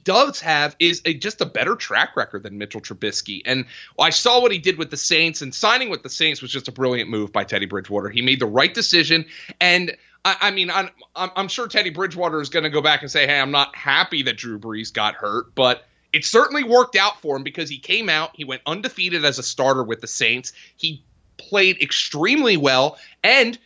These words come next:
he got Michael Thomas the ball, which was good news for us for fantasy purposes. I think Teddy Bridgewater at this point, and I'm not trying to insult him by saying this, I just think he's a much better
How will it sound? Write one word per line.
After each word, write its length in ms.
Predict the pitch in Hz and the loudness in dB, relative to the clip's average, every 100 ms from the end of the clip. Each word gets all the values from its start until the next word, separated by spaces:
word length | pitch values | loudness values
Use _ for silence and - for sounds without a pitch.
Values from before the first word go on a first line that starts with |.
| _ | _
he 180 | - 160 | -12 -4
got 280 | 175 202 214 | 0 2 2
Michael 260 | 214 202 | 0 0
Thomas 440 | - 190 185 185 - | -2 2 2 0 -8
the 80 | 135 | -2
ball, 400 | 196 175 131 131 | 2 4 2 -2
which 180 | 165 | -4
was 160 | 170 151 | -4 -6
good 300 | - 202 254 | -2 0 2
news 260 | 220 202 - | 2 0 0
for 240 | 147 156 | 0 4
us 220 | 202 254 | 4 4
for 100 | 165 | -4
fantasy 480 | - 143 135 131 131 | 0 2 2 -2 -8
purposes. 600 | - 127 123 - 123 113 - - - _ | -6 -6 -6 -4 -2 -4 -10 -20 -20 _
I 220 | 185 240 330 | 2 2 0
think 320 | 294 294 - | -4 -8 -6
Teddy 300 | 196 190 175 | -4 -4 -4
Bridgewater 600 | 143 165 135 131 123 117 | -6 -6 -2 -2 -2 -4
at 180 | 143 - | -6 -2
this 220 | 185 185 | -2 -2
point, 400 | - 208 208 131 _ _ _ | -4 -2 0 -2 _ _ _
and 100 | 185 | 0
I'm 100 | 190 | 4
not 160 | 247 349 | 4 4
trying 200 | 320 339 | 2 0
to 100 | 254 | -2
insult 440 | 190 - 190 208 | -6 -4 -4 -4
him 100 | 160 | -4
by 120 | 131 127 | -2 0
saying 300 | 165 185 139 | 2 0 0
this, 180 | 120 - | -4 0
I 120 | 165 | 0
just 200 | 233 294 | -2 -6
think 140 | 226 - | -8 -8
he's 200 | 196 151 | -6 -6
a 60 | |
much 480 | 113 120 139 - - | -8 -4 -4 -4 -2
better 320 | 147 156 135 | -2 -2 -4